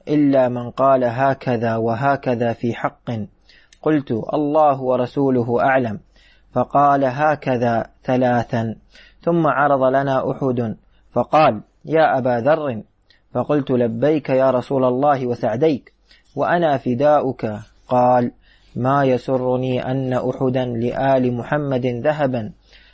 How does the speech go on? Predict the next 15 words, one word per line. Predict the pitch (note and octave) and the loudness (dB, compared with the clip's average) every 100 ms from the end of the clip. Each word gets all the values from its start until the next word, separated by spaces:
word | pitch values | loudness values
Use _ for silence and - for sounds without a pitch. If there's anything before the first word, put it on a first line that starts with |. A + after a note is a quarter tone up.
| _ | _
فيمسي | A#2 C3+ D#3 C#3+ - C3+ C3 | -2 0 0 -4 -2 0 2
عندهم | A#2 C#3 C#3+ C3 C3+ C3 D3 B2+ | 0 -4 -4 0 0 0 -4 -2
دينار، | B2 A#2+ B2 D3 D3 B2 G#2 - _ - | 0 0 2 2 2 0 -4 -12 _ 0
أو | C#3 | 0
قال | A#2 C3 C3 C3 A#2 | 2 2 2 2 -4
مثقال.' | G#2+ _ B2 B2+ A#2+ A2+ A2 - _ - _ _ | -10 _ 2 2 2 -2 -8 -12 _ -20 _ _
ثم | C#3+ D3 C#3 | -2 0 0
عرض | B2+ C3+ C3+ C3 | 2 2 2 2
لنا | B2 C3 C3 B2+ | 2 2 0 0
واد | A#2+ C3 D3 C#3 A#2+ G#2 _ _ _ _ - | 0 2 2 2 -2 -6 _ _ _ _ -4
فاستنتل، | B2+ - - D3 D3 C#3 B2 A2+ | -4 -4 -4 -2 0 0 0 0
فظننت | A#2+ A#2+ B2+ D3 D3 C3 | -2 -2 -2 -2 -4 -2
أن | B2+ C3+ C#3+ C3+ | 0 0 -2 -2
له | B2+ C#3 C3 B2+ | 0 0 0 -2
حاجة، | D3+ D3+ C3+ B2+ A#2+ G#2+ | 2 2 2 -2 -4 -10